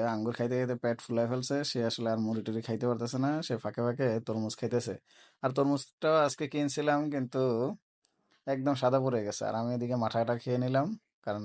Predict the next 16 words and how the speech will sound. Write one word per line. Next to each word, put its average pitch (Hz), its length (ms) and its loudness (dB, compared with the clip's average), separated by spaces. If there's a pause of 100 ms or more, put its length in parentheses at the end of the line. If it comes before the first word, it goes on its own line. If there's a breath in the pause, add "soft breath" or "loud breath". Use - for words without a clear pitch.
মাঠা 104 200 -4
খাইতে 113 260 -4
কিন্তু 113 220 -2
আমার 110 180 -2
খুব 110 160 -4
ভালো 101 120 0
লাগে। 110 200 0
ফাঁকে 110 200 -2
ফাঁকে 117 220 0
একটু 117 140 -4 (640 soft breath)
তরল 117 240 0
খাবার 120 260 4
না 120 120 2
খাইলে 135 260 2 (600 soft breath)
খাবার 113 360 -2
কিন্তু 120 140 -2